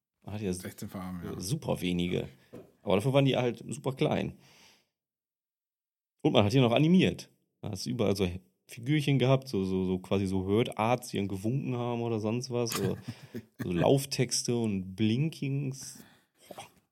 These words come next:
Speaker 2: Das ist wichtig. Die Webseite musste maximal viel blinken.
Speaker 1: Da gab's ein eigenes H T M L-Element für. Kanntest du das?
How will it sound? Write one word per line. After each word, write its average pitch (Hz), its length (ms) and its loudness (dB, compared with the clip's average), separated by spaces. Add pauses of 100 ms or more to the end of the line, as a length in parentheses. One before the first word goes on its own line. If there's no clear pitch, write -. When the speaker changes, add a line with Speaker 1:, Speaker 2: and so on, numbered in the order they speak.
(840)
Speaker 2:
Das 104 220 -4
ist 107 40 -4
wichtig. 101 400 -4 (300)
Die 98 140 -6 (180)
Webseite 110 540 -4
musste 101 260 -4
maximal 101 460 -4
viel 101 140 -6
blinken. 95 500 -6
Speaker 1:
Da 110 100 -4
gab's 127 220 0
ein - 20 0
eigenes 123 260 2
H 127 100 0
T 131 80 0
M 113 80 0
L-Element 92 500 0
für. 87 300 -6 (680)
Kanntest 127 280 -4
du 220 40 -6
das? 233 340 -6